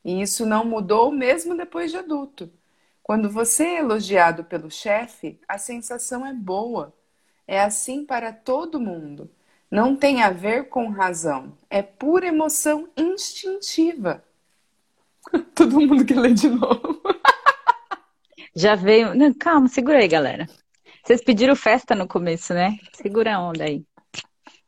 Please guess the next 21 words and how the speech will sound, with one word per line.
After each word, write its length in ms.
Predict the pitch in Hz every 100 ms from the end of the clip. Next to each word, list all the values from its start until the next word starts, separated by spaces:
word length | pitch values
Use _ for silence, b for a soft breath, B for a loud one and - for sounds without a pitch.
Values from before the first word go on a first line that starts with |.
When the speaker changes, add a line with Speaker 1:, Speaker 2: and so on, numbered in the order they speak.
| B B B B -
Speaker 2:
Você 800 | 160 214 262 254 - 294 302 285
quer 300 | - 226 202
ser 300 | - 226 190
elogiado. 800 | 185 170 170 160 135 127 117 - - _ _ B B B
Ou 160 | 175
alguém 480 | 185 170 143 208 359
decide 520 | 233 214 - 190 147
elogiar 480 | 156 156 147 160 139
você. 460 | 131 147 - 147 - _ _ B B B -
Isso 280 | 330 - 339
prova 480 | - 156 139 135
que 160 | 143 196
tanto 420 | - 370 466 403
você 460 | 302 311 - 180 214
como 280 | - 294 330
o 20 |
outro 440 | 214 165 202 254 277 b b b
veem 640 | 196 214 277 339 240 165 -
os 160 | 214
relacionamentos 880 | - 214 359 381 - 247 214 196 -
interpessoais 920 | 196 185 175 165 - 202 233 208 -